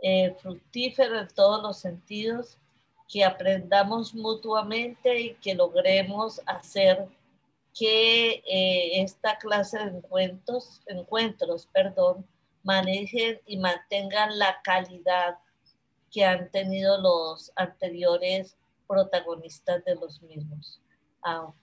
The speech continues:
Carlos Eduardo, a Wilson y a todos y todas,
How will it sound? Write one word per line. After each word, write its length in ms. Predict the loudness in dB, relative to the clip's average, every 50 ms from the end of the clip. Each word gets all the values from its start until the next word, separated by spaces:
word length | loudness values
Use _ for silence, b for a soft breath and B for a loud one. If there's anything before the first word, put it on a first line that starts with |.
| _ _
Carlos 400 | -4 -2 -2 -2 -4 -8 -8 -8
Eduardo, 880 | -8 -6 -2 0 2 4 4 4 2 0 2 4 6 6 6 6 4 2
a 320 | 0 0 0 0 -2 -4 -6
Wilson 840 | -8 -8 -8 -8 -6 -8 -8 -10 -12 -10 -2 2 2 4 2 2 -2 -10 _ _ _ _ _ _ _ _
y 160 | -2 2 2
a 220 | 2 2 0 -2 -6 _
todos 560 | 4 6 6 6 6 4 0 -6 -8 -12 -16
y 80 | -18 -18
todas, 560 | -4 2 4 4 4 4 2 -2 -4 -8 -16